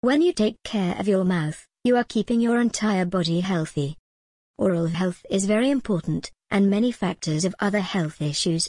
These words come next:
start with your mouth. Your teeth and gums should be a priority, as well as taking care of your fillings to keep your mouth healthy.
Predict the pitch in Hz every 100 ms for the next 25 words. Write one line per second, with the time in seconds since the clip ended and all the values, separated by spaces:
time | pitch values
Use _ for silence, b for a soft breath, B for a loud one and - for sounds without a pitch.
0 | - - 220 175 180 190 202 196 196 156
1 | 147 _ _ _ _ _ 226 226 - 208
2 | 160 - 202 185 196 190 180 - 196 -
3 | 190 180 214 202 165 151 160 151 - _
4 | 226 208 220 247 220 - 226 208 190 180
5 | - 202 185 196 196 - 165 151 156 -
6 | 214 240 190 247 226 185 160 - - 190
7 | - 143 147